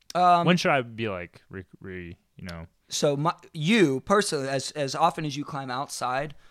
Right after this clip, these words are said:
Speaker 1: um, that three season kind of thing, that's
Speaker 2: So
Speaker 1: that
Speaker 2: three seasons means, like, fall, spring, fall.
Speaker 1: Right. I would say if you're climbing as much as you do, I mean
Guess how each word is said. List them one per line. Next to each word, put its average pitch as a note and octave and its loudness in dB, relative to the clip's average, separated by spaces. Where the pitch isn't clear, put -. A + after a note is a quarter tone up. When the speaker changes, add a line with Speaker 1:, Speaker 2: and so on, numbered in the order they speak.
Speaker 1:
um, A2 -12
that B2+ -8
three D3 -8
season C#3+ -6
kind C#3 -6
of B2 -12
thing, C#3 -12
that's B2+ -6
Speaker 2:
So C#3+ -2
Speaker 1:
that B2+ -2
Speaker 2:
three E3+ 2
seasons B2+ -2
means, G#2 -6
like, G2 -6
fall, A#2+ -4
spring, G#2+ -12
fall. G2 -14
Speaker 1:
Right. C3 -2
I C#3 2
would D#3 0
say C3+ 0
if D3 -6
you're E3+ 2
climbing D#3+ 2
as C3 -4
much C#3+ -4
as A#2+ -8
you C#3+ 4
do, G#2 -8
I B2 -8
mean A2+ -8